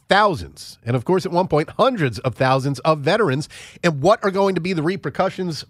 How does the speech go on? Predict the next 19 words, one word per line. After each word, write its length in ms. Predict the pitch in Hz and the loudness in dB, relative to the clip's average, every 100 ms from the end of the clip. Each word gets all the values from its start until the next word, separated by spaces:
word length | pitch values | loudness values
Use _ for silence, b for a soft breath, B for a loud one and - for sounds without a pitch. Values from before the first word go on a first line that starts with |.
| _ | _
for 340 | - 165 196 | -2 0 2
that 240 | 202 208 - | 2 0 2
over 280 | 160 160 | 0 2
at 120 | 165 147 | 0 0
the 80 | |
V 220 | 139 160 165 | -2 0 2
A? 260 | 226 247 - b b b _ _ _ _ _ _ _ _ _ | 2 2 -4 b b b _ _ _ _ _ _ _ _ _
None 460 | 117 117 127 135 117 _ | -4 0 0 0 -4 _
that 120 | 131 | -4
we 140 | 127 123 | 0 -2
can 160 | 127 | 0
figure 260 | 117 127 123 | 0 0 2
out 200 | 123 117 | 2 2
so 180 | 135 131 | 0 0
far. 340 | 117 110 110 | 0 0 0
They're 160 | 107 117 | -2 -4
just 200 | 120 - | -2 0
like, 200 | 123 120 | -2 2
"Oh, 160 | 202 | 2